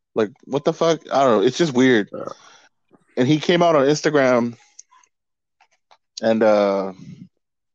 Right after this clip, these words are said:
Speaker 1: he, uh, he actually posted a video.
Speaker 2: Uh-huh.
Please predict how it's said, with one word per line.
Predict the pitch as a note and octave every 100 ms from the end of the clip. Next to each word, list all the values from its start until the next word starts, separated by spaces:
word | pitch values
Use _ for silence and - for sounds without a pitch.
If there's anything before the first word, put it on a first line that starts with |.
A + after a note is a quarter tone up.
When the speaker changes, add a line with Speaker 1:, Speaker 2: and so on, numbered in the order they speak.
| _
Speaker 1:
he, | - C3+ C3
uh, | A#2 G#2 F#2+ F2 F2 - _ - - _ _ _ _ _ _ _ _ _ _ _
he | -
actually | F3+ A3
posted | G3+ F#3+ E3
a |
video. | G2 D3 B2 - - _ _ - - - _ _ -
Speaker 2:
Uh-huh. | C3+ C3 B2+